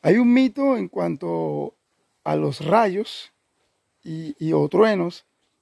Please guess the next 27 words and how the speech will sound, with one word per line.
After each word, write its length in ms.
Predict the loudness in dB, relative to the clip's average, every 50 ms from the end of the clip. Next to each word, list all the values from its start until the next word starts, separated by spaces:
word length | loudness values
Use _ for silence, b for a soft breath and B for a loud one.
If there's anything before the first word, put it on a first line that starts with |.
| _ _ _
Dicen 480 | -6 -4 -4 -2 -4 -4 -6 -6 -6 -6
los 160 | -6 -4 -4
abuelos, 480 | -4 -2 0 0 2 2 2 0 -2 -2
los 160 | -4 -4 -6
antiguos, 720 | -6 -8 -8 -8 -6 -6 -4 -4 -4 -6 -6 -8 -12 _ _ _ _ _ _ _ _ _ _ -16
esos 260 | -14 -12 -8 -6 -6
antepasados 1000 | -6 -6 -8 -10 -8 -6 -4 -2 -2 0 0 0 0 -2 -4 -8 -16 -20 -20 _ _ -12
y 160 | -8 -8 -6
algunos 340 | -6 -6 -6 -4 -6 -6 -6
que 80 | -8
están 200 | -10 -8 -6 -6
vivos 220 | -4 -4 -6 -6 -6
todavía, 460 | -4 -2 0 0 0 0 -2 -4 b b b b b b b b b b b b
que 120 | -6 -2 0
donde 280 | 0 0 0 0 -2
caen 500 | -2 -2 0 0 0 0 -2 -4 -6 -10 _ _ _ _ _ _ _ _ -10
rayos, 640 | -4 0 4 6 6 6 4 2 -2 -4 -6 -8 _ _
algunos 420 | -12 -12 -10 -8 -8 -8 -8 -10 -10
dicen 400 | -10 -10 -10 -10 -14 -18 -20 _ _ _ _ _ _ _ _ _ _
que 180 | -2 0 0 0
puede 340 | 0 _ -6 -4 -2 0
haber, 340 | 0 0 0 0 -2 -2 -6 _ _ _ _ _
eh, 260 | -10 -8 -8 -8 -8 _
oro, 340 | 0 2 2 2 0 -4 -10 _ _ _ _ _ _
tesoros 560 | -18 -16 -14 -12 -8 -8 -6 -6 -6 -8 -10
escondidos 680 | -12 -14 -14 _ -10 -8 -8 -6 -6 -6 -6 -6 -6 -4
ahí 340 | -2 0 0 0 -2 -4